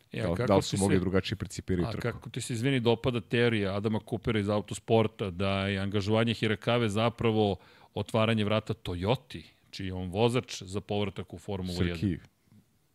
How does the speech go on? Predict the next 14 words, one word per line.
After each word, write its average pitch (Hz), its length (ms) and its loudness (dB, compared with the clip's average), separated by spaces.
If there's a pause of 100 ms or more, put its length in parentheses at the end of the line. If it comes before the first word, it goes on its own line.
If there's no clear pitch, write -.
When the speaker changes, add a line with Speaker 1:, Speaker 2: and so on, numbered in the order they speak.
(600)
Speaker 2:
mnogo 95 480 2
bih 101 200 -4
volao 90 200 2
da 76 120 -2
je, 76 60 0
da 78 100 -4
je 76 60 -2
to - 160 -4
u 69 60 -4
pitanju. - 300 -12 (3250)
McLarenu 98 520 2
treba 98 300 0
pouzdan 95 440 0
partner. - 400 -6